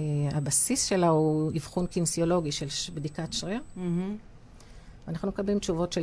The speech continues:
Speaker 1: כן ולא מעטה, ואנחנו מאמינים שכל מה ש-, כל מה שחווינו בחיים
Speaker 2: מהמם.
Speaker 1: נמצא בתאים שלנו, בתא שלנו, לא רק אנחנו, גם המשפחות שלנו, המשפ-,
Speaker 2: דורות.
Speaker 1: הדורות שלנו, שבעה דורות אחורה.
Speaker 2: שבעה
Speaker 1: אנחנו,
Speaker 2: דורות.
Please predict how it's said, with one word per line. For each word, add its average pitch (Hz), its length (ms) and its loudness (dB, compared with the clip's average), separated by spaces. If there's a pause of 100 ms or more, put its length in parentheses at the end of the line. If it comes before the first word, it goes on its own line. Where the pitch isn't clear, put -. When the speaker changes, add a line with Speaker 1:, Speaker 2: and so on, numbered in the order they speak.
Speaker 1:
כן 165 220 0
ולא 151 220 0
מעטה, 147 480 -2 (360)
ואנחנו 156 420 -4
מאמינים 151 480 0
שכל 143 920 -4
מה 165 120 0
ש-, - 180 -2 (880)
כל 220 180 2
מה 220 80 2
שחווינו 185 480 2
בחיים 170 540 0 (240)
Speaker 2:
מהמם. 170 140 0
Speaker 1:
נמצא 180 220 0
בתאים 147 440 -4
שלנו, 220 400 -4 (320)
בתא 156 300 -4
שלנו, 220 380 -4 (400)
לא 170 140 2
רק 165 180 0
אנחנו, 180 420 -2
גם 156 260 -2 (140)
המשפחות 151 580 -6
שלנו, 196 380 -6
המשפ-, 151 240 -2
Speaker 2:
דורות. 160 300 0
Speaker 1:
הדורות 151 420 2
שלנו, 165 460 -4
שבעה 151 300 -4
דורות 143 300 -4
אחורה. 139 340 -10 (600)
Speaker 2:
שבעה 156 320 -6
Speaker 1:
אנחנו, 185 200 -2
Speaker 2:
דורות. 175 300 -6